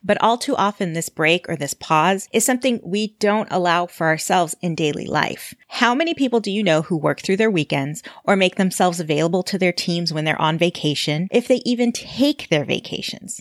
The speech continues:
This grind, grind, grind mentality that too many people have is fucked up. Yeah, we grind in the gym, but we sure as hell take our rest breaks too. So why don't we do this in real life?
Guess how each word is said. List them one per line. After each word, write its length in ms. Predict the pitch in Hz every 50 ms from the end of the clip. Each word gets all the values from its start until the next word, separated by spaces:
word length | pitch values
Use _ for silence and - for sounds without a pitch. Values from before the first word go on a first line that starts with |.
| _ -
This 300 | - 190 240 202 - -
grind, 440 | - - 190 180 180 196 208 214 -
grind, 280 | 208 180 185 180 180
grind 280 | - 165 143 151 165 185
mentality 540 | 202 202 - - 226 220 220 226 226 247 247
that 160 | 214 185 -
too 260 | - - - 202 196
many 220 | 202 202 202 196
people 280 | - - 202 - 196 190
have 340 | - 160 151 156 180 196 - - -
is 240 | 196 185 180 - -
fucked 560 | - - - - 196 190 208 202 - - - _ _ -
up. 340 | 151 170 185 170 - _ - - - _ _ -
Yeah, 280 | 160 196 226 247 254 175
we 180 | 196 196 208
grind 360 | 202 - 180 170 185 214 226
in 100 | 254 214
the 80 | 196 175
gym, 300 | - - 185 214 202 165
but 140 | - 185 -
we 80 | - 208
sure 280 | - - - 196 196
as 120 | 233 240 -
hell 160 | - 247 240
take 240 | - - 233 240 -
our 140 | 196 165 147
rest 300 | 156 170 262 - - -
breaks 380 | 196 156 - - - - -
too. 520 | - - - 226 269 294 - - - - - _ _
So 220 | - - - 277
why 260 | 277 240 233 214 220 247
don't 160 | 294 285 -
we 80 | 233
do 160 | 233 220 233 220
this 220 | 202 208 - -
in 100 | 175 165
real 220 | 165 170 160 160
life? 420 | 151 156 151 - - 147 - -